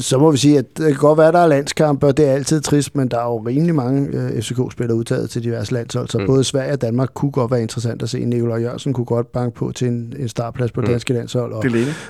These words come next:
Speaker 1: og, og Delaney også, og så er der Sverige, der også har en, en tre svensker udtaget, ikke? Og det, øh, øh, Robin Olsen får næppe lov til at stå, men, øh, men det er ikke utænkeligt, at, øh, vores gode ven Oscar, han, øh, han starter på venstre bak. Der er
Speaker 3: Ludvig?
Speaker 1: ret mange.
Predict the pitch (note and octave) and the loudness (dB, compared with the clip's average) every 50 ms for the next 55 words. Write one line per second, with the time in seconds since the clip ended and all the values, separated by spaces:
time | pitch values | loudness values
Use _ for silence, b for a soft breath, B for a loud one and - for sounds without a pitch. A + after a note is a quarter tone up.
0 | B _ B2 B2 A#2+ A2+ A2 A2+ A#2 A#2 A2 - A2+ A2 A2+ C3 C#3+ C#3+ A#2 B2 | B _ 2 4 4 4 2 0 -2 -2 -2 0 0 2 4 4 4 4 4 4
1 | C3+ B2+ C3 B2+ - C3 B2+ B2+ B2+ A#2+ - C3 C3 D3 D#3 C#3 B2+ A#2+ A2+ A#2+ | 2 0 -2 -2 0 2 2 4 2 2 2 2 0 2 0 0 0 0 0 0
2 | - C3 B2 A#2+ A#2 A2 G#2+ - C3 A#2+ A#2+ - - C3+ C3+ A#2+ - C3 B2+ A#2+ | 0 0 2 2 0 0 0 -2 -2 -2 -2 -2 -2 -4 -4 -2 0 0 0 0
3 | - C#3 C3+ C3 C3 C3 - C#3+ C3+ C3 C#3+ D#3 D3 C#3 C3 A#2+ - C#3 C#3 C#3 | 2 2 4 4 4 4 4 2 4 4 4 4 4 4 2 4 4 4 6 6
4 | C3+ C3 B2+ B2 A#2 B B B B B B B _ - A#2+ A#2 A#2 B2 A#2+ A#2+ | 6 4 4 2 0 B B B B B B B _ -6 -6 -4 -4 -6 -6 -6
5 | A2+ - B2+ B2 B2+ C#3 D3 D3 C3+ D3+ C3 C#3+ C3+ C#3 C#3+ D3 C#3 C3 C#3 - | -2 0 2 4 4 4 4 4 2 2 4 6 6 6 6 6 4 4 4 2
6 | D3 B2+ - - C#3 B2 - C#3 C3+ B2+ A#2+ A#2 A#2+ A#2 A#2 A2+ A2+ A2+ A2+ A2+ | 0 2 2 0 0 0 0 0 0 2 2 2 2 2 2 0 0 -2 -4 -4
7 | A2 A2+ A2 - A2+ A2 - G#2+ G#2+ A#2+ D3 G3 F3+ - F#3 F#3 - - D#3 D3+ | -4 -4 -6 -6 -8 -6 -6 -4 -4 -2 -2 0 2 2 0 0 0 -2 -4 -4
8 | - - - C#3+ B2+ - - C3+ C3 B2+ A#2+ B2+ B2+ - - - C3+ C#3+ D3 D3+ | -4 -4 -4 -4 -6 -4 -2 0 0 0 0 0 -2 -2 -2 -2 0 0 0 0
9 | C3+ C#3 D3 C3 B2+ B2+ - - D#3 C#3+ B2+ C3+ C#3 C#3 C#3 C3+ C3 B2 A#2+ B2 | 0 -2 0 -2 -2 -4 -4 -4 -4 -2 0 0 0 2 2 0 0 0 -2 -4
10 | - - - C#3 C3 C#3 C#3+ - - - C3+ C3 B2+ A#2+ - - C3 B2+ C3+ C3 | -6 -6 -8 -6 -6 -6 -6 -6 -4 -2 -2 0 -2 -2 -4 -6 -6 -6 -4 -6
11 | C3 - C3+ C3 C#3 D#3 E3 F3 F3 C3 B2+ B2+ C3 | -4 -2 0 4 6 6 6 6 2 0 -2 -2 -4